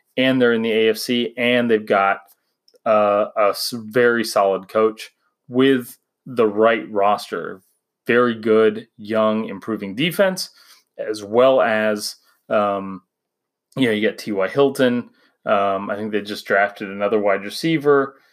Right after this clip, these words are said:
Um, you know, a co-, you know, uh, uh, God, blanking. It's one o'clock. It's one fifteen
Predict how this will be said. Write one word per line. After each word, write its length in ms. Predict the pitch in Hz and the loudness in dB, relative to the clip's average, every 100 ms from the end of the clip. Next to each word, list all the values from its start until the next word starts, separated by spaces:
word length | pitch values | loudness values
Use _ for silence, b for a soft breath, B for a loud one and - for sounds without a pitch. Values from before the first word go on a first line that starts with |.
| b - | b -4
Um, 760 | 117 113 110 107 104 104 107 _ _ _ _ _ _ | 0 2 2 0 -4 -10 -12 _ _ _ _ _ _
you 160 | 131 113 | -6 -2
know, 160 | 104 104 | -2 -2
a 40 | |
co-, 380 | 117 117 104 104 | 0 2 2 -2
you 100 | 104 | -4
know, 640 | 95 101 98 95 98 95 92 _ | -4 -4 -2 -2 -2 -6 -10 _
uh, 40 | 110 | -10
uh, 340 | 98 95 95 95 _ _ 131 113 _ _ _ _ _ _ | -8 -8 -12 -16 _ _ -20 -20 _ _ _ _ _ _
God, 300 | - 135 101 _ 117 | -8 -6 -6 _ -10
blanking. 460 | 117 117 131 113 - | -2 0 0 -6 -6
It's 180 | 170 170 | -6 -6
one 300 | 117 110 107 | -4 0 0
o'clock. 560 | 92 - 95 90 - _ _ _ | -2 -4 -4 -4 -12 _ _ _
It's 160 | 180 139 | -6 -2
one 300 | 127 120 110 | 2 2 0
fifteen 540 | 107 - - 87 87 | -6 -6 -10 -12 -12